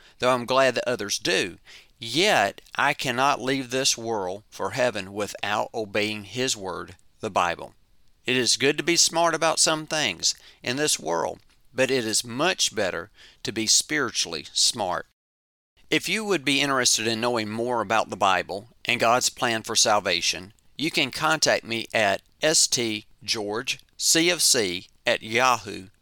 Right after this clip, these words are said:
dot com. That is S T George C F C at yahoo dot com,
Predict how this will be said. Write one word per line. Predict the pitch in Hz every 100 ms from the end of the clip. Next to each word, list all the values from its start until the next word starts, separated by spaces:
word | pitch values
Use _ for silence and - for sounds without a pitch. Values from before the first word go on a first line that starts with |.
| -
dot | 113 110
com. | - 101 92 98 143 _ - - -
That | 123
is | 117 110
S | 139 170
T | - 175 117 117 135 _
George | - 107 110 135
C | - 131 139
F | 147
C | - 117 120
at | 95
yahoo | 104 120 117 107
dot | 104 90 -
com, | - 147 98 98